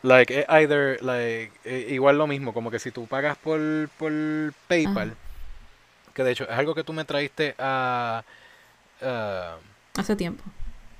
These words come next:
Speaker 1: eh, me, eh, algo que me mencionaste es que me dejó pensando
Speaker 2: Ujú.
Speaker 1: y no, no he averiguado, es que cuando se ordena por PayPal a través de, si ordenas algo por Alibaba y el vendedor te pide pagar por PayPal,
Speaker 2: Ujú.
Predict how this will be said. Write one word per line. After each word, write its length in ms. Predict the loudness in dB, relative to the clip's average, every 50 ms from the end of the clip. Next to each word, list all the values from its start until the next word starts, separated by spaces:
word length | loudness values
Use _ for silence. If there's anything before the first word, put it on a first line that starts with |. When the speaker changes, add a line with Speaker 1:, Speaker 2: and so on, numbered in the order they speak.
| -16 -12
Speaker 1:
eh, 300 | -10 -10 -8 -10 -12 -14 -14
me, 260 | -8 -6 -6 -6 -6 -6
eh, 80 | -6 -2
algo 240 | 0 0 0 0 0
que 80 | 0
me 100 | 0 0
mencionaste 480 | 0 0 0 0 0 0 0 0 -2 -4
es 60 | -2
que 80 | -2 -4
me 100 | -4 -4
dejó 140 | -4 -4
pensando 540 | -4 -6 -6 -4 2 2 2 4 2 0 -4
Speaker 2:
Ujú. 60 | -6 -12 -16 -18 -16 -14 -12 -14 -14 -10 -8
Speaker 1:
y 720 | -6 -4 -4 -4 -6 -6 -6 -8 -8 -8 -8 -8 -10 -10
no, 500 | -10 -8 -8 -8 -6 -6 -8 -8 -10 -12 -16 _ _ -18
no 340 | -16 -14 -12 -10 -8 -6
he 40 | -4
averiguado, 400 | -2 -2 -2 -2 0 0 0 0 0
es 60 | -2
que 160 | -2 -6 -4
cuando 260 | -4 -6 -6 -6 -8 -8
se 100 | -8 -8
ordena 260 | -6 -6 -6 -6 -6
por 140 | -8 -6 -2
PayPal 320 | 4 6 6 6 6 6
a 80 | 4 2
través 320 | 0 -2 -2 -4 -6 -6
de, 840 | -4 -4 -4 -2 -2 -4 -4 -6 -6 -6 -8 -10 -12 -14 -16 -20 -20 -20
si 120 | -4 0 0
ordenas 300 | 2 4 4 4 6 6
algo 160 | 6 6 8
por 120 | 8 8
Alibaba 540 | 8 8 6 6 4 6 6 6 6 4 4
y 60 | 0
el 80 | -2 0
vendedor 320 | 0 0 0 0 -4 -2
te 100 | -4 -4
pide 220 | -4 -2 -2 -2 -2
pagar 200 | 0 -2 -2 -2
por 140 | -2 -6 -6
PayPal, 400 | -2 -2 -2 0 2 0 2 2
Speaker 2:
Ujú. 100 | 0 -2